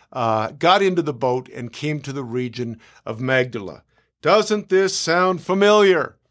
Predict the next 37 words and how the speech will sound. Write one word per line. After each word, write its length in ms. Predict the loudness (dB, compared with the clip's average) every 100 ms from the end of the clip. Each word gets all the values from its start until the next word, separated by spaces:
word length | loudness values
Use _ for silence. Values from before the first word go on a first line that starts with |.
| _ _ _
If 140 | -10 -2
you 120 | 2
look 300 | 2 2 2
at 140 | -2
the 80 | -4
five 420 | -2 2 2 0
thousand 440 | 2 2 2 0 -4
and 120 | -6
the 60 | -6
four 300 | 0 2 2
thousand, 500 | 0 0 0 -4 -8
the 80 |
parables 640 | -6 -2 0 0 0 -4 -6
are 200 | -8 -8
remarkable. 920 | -6 -4 2 2 2 -2 -10 -12 -16 _ _ _ _
Uh, 140 | -2 2
the, 240 | 2 2
the 140 | 0 -6
parallels 840 | 0 2 2 0 -2 -4 -6 -2
<laughs> 0 |
are 100 | 0
remarkable. 760 | 0 0 0 -2 -4 -8 -10 _ _ _ _ _
So 440 | 0 2 2 -2 _ _
why 760 | -14 -2 2 4 4 4 2 0
does 300 | 0 -2 0
Matthew, 520 | 0 0 0 -2 -8
who's 240 | -6 -8 -6
so 340 | 0 0 0
selective 640 | -2 -2 0 -2 -2 -8 -6
in 140 | -4
what 120 | -2
he 80 | 0
includes 560 | -2 -4 0 2 2 -2
in 120 | -4
his 180 | -6 -2
gospel 500 | 2 2 0 -4 0
narrative, 540 | 2 2 2 -2